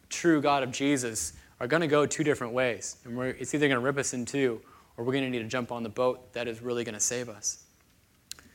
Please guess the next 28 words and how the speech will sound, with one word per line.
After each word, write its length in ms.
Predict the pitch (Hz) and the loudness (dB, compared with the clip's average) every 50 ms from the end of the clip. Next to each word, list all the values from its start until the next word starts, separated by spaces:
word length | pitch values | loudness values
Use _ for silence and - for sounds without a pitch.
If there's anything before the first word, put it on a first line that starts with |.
| _ _ _ _ _ _ - | _ _ _ _ _ _ 4
Our 100 | 135 135 | 6 6
worship 460 | 139 139 160 175 180 - - 160 147 | 8 8 8 8 8 6 4 2 2
doesn't 240 | 143 135 139 135 135 | 2 0 0 0 -2
look 140 | 143 139 - | -2 0 0
like 180 | 131 120 - | -2 0 0
sacrifice, 640 | - - 165 160 156 - - 143 - 151 147 143 - | 0 0 0 0 0 -2 -4 0 2 2 2 2 0
it 40 | - | -4
looks 200 | 123 131 123 - | -6 -4 -4 -4
like 140 | - 113 107 | -4 -4 -4
self-focus, 720 | - - 143 135 131 - 143 143 151 147 - 117 - - | -2 -2 -2 -4 -2 0 0 -2 -2 -2 -6 -12 -12 -10
it 20 | 139 | -10
looks 140 | 135 - - | -8 -8 -8
like 160 | 131 - - | -8 -10 -10
preference, 500 | - - 147 147 - - 127 113 - - | -4 -2 -2 -2 -2 -6 -10 -8 -10 -10
it 60 | - | -12
looks, 200 | 139 - - - - - - - | -12 -14 -14 -20 -20 -20 -8 -4
looks 200 | 160 139 - - | -4 -2 0 0
like 140 | 143 127 | 0 0
convenience. 640 | - 131 123 123 131 135 135 120 110 - - - - _ _ _ _ _ - - - _ - _ _ _ _ _ _ - | 0 -6 -4 -2 -2 -2 -2 -4 -6 -10 -14 -14 -14 _ _ _ _ _ -16 -16 -16 _ -20 _ _ _ _ _ _ -8
And 100 | 143 147 | -4 -2
the 60 | 139 | 2
world, 460 | 131 139 185 214 220 175 135 117 - - - - - - - - _ _ - - _ - - | 6 8 8 10 10 8 6 4 0 -8 -16 -20 -20 -20 -20 -20 _ _ -20 -20 _ -16 0
unfortunately, 920 | - 139 127 - - 165 190 214 202 - - 190 151 127 113 113 113 113 110 | 0 0 0 4 6 10 10 10 10 8 4 2 2 2 2 2 2 2 0
wants 400 | 113 117 127 147 175 185 175 - | 0 2 2 4 4 4 2 4
you 100 | 160 151 143 | 6 6 6
to 60 | 131 | 6
worship 460 | 117 131 165 202 196 - 156 - - | 8 8 8 8 8 6 2 0 2
yourself, 720 | 127 131 143 139 - 180 180 190 143 - - - - - | 4 4 6 6 6 6 6 4 4 2 -2 -10 -18 -20